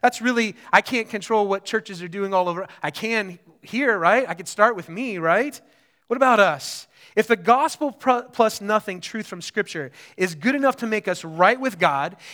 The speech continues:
and it liberates us from slavery to our sinful flesh, does it have anything to say about bringing people together who may look differently, think differently, and feel differently than you?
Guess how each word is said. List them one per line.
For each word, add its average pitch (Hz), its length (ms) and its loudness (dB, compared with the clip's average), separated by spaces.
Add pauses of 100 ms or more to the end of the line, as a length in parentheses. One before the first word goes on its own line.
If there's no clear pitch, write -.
and 190 100 0
it 214 80 -2
liberates 247 500 2
us 233 160 0
from 196 160 -8
slavery 226 540 -2
to 233 160 -2
our 190 100 4
sinful 202 360 -8
flesh, 190 320 -2 (220)
does 185 140 -6
it 208 60 -4
have 208 180 -2
anything 226 520 -4
to 214 120 -10
say 160 640 -4 (260)
about 185 200 4
bringing 220 280 -2
people 214 320 -10
together 165 380 -6
who 170 160 -14
may 151 160 -8
look 170 280 -8
differently, 202 560 -8 (520)
think 202 280 -6
differently, 160 600 -6 (200)
and 139 120 -14
feel 175 280 -12
differently 127 440 -14
than 113 200 -18
you? 117 260 -18